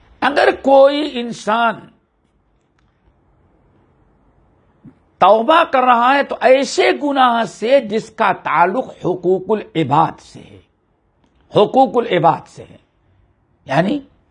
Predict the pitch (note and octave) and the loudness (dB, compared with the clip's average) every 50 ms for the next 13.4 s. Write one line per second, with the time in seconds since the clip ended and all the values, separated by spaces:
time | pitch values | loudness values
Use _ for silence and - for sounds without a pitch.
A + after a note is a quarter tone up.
0 | _ _ _ _ - - - E3 F3 - F3 F3 - E3+ C#3 C#3+ D3+ D#3 F#3+ G#3+ | _ _ _ _ -20 -10 -4 -2 -2 0 0 -2 -2 -2 0 0 0 0 0 -2
1 | F3 F#3+ F#3+ G#3 F3+ D#3 F3 G#3 - - - _ _ _ _ _ _ _ _ _ | -4 -4 -6 -6 -6 -6 -10 -12 -16 -20 -20 _ _ _ _ _ _ _ _ _
2 | _ _ _ _ _ _ _ _ _ _ _ _ - F#3 F3+ G3+ F#3+ - - G3 | _ _ _ _ _ _ _ _ _ _ _ _ -2 -2 0 0 -2 -4 -6 -6
3 | - - E3 D#3 D3 D#3 F3 G#3+ G#3+ G3+ G3+ F3+ D3+ D#3+ - A3 G#3 F#3+ F#3 G3+ | -6 -4 -2 0 0 2 2 2 2 0 -2 -4 -6 -4 -2 0 0 0 0 -2
4 | G3 - - C#3 - - E3+ E3 - D3 C3 - - D#3 F#3+ G3 - G3+ G3+ G3+ | -4 -6 -10 -14 -10 -10 -10 -10 -10 -12 -10 -6 -6 -6 -4 -6 -6 -6 -2 -2
5 | F3+ D3 F3 G#3 - _ _ _ _ _ _ _ _ _ _ _ _ _ _ _ | -2 -2 -4 -12 -16 _ _ _ _ _ _ _ _ _ _ _ _ _ _ _
6 | _ _ _ _ _ _ - G#3 G3 - C4 D4+ C#4+ F#3 A#3+ C4+ G3+ D#3 - - | _ _ _ _ _ _ -2 -2 0 2 2 0 2 2 0 -2 -2 -4 -8 -18
7 | _ _ - G#3 G#3 F3 - A3+ C4+ D4+ D4+ A#3 - C4 C4+ B3 G#3+ A#3+ B3 B3+ | _ _ 0 0 0 0 -2 -2 -4 -4 -4 -6 -4 -4 -2 -2 -2 -2 -2 -4
8 | B3+ B3+ - _ _ _ _ _ _ _ _ - C#3+ D3 A#2 G3 G#3 E3+ G3 F3+ | -6 -8 -16 _ _ _ _ _ _ _ _ -14 -12 -8 -6 -6 -4 -2 0 0
9 | D#3+ C#3+ C#3+ E3+ F#3+ A3+ A#3+ B3+ - E3 G3+ A#3 A#3 A#3+ A#3+ C4 D4 C#4+ - _ | 0 0 0 2 2 2 2 0 0 0 2 2 4 2 2 0 -2 -6 -10 _
10 | _ _ _ _ _ _ _ _ _ _ _ _ _ _ _ _ - B3 C4 G#3+ | _ _ _ _ _ _ _ _ _ _ _ _ _ _ _ _ -2 -2 0 0
11 | E3+ F4+ - F#4 - - D4+ C#4 E3+ E3 B3+ B3+ B3+ B3+ C#4 D4+ D4+ D4 C4 B3+ | 2 2 0 0 2 2 0 2 2 2 0 2 0 -2 -2 -2 0 0 2 2
12 | F3+ D3+ G#3 G3+ G3+ G3+ F#3+ G3+ A3 A#3+ B3+ G3+ D#3+ A3+ B3 B3 A#3+ - - B3+ | 2 2 2 2 2 0 2 2 2 2 2 0 0 0 2 0 0 0 -2 -2
13 | A#3+ A#3 A#3 A#3+ A#3 A#3+ D4+ C#4+ | -2 -2 -4 -8 -10 -10 -12 -14